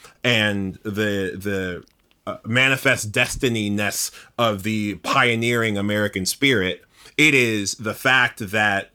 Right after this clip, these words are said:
we were also racist and we thought that we had a God-given claim to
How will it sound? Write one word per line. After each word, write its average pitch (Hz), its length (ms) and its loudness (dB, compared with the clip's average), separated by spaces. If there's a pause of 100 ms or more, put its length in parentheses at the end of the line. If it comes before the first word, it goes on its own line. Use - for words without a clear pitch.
(380)
we 120 520 2
were 110 580 0
also 104 840 0 (140)
racist 107 880 0
and 104 180 -2
we 107 120 -2
thought 113 320 0
that 110 160 -4
we 110 120 -6
had 107 280 -2
a 101 140 -6
God-given 101 760 -2
claim 120 640 -2
to 92 680 -2